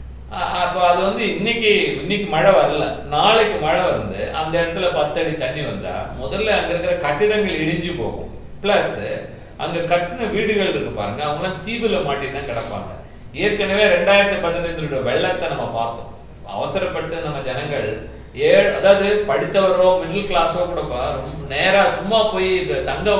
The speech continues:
தங்க, அஹ், மைன்ல இருந்து எடுக்கல, உழைத்து தான் எல்லாரும் சம்பாதிக்கிறாங்க, சாஃப்ட்வேர், whatever. இவங்கெல்லாம் வீடு கட்டிட்டு அனாதைகளாக, அங்க அனாதைகளாக, ஆண்டிகளாக கிடந்தாங்க அந்த வெள்ளத்துல.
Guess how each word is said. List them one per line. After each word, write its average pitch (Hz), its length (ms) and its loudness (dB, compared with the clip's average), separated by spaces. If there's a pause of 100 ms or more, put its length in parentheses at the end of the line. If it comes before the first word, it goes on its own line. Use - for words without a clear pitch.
(120)
தங்க, 165 240 -2 (600)
அஹ், 143 260 0
மைன்ல 196 400 4
இருந்து 175 300 6 (240)
எடுக்கல, 147 340 0 (320)
உழைத்து 208 500 4
தான் 214 260 6
எல்லாரும் 170 340 4
சம்பாதிக்கிறாங்க, 135 560 -2
சாஃப்ட்வேர், 107 580 -2
whatever. 101 380 -2 (360)
இவங்கெல்லாம் 165 460 4
வீடு 214 200 2
கட்டிட்டு 156 440 -2 (240)
அனாதைகளாக, 208 880 6 (120)
அங்க 135 240 2 (100)
அனாதைகளாக, 175 800 2 (200)
ஆண்டிகளாக 185 600 2
கிடந்தாங்க 147 400 -4
அந்த 120 160 -6
வெள்ளத்துல. 120 500 -6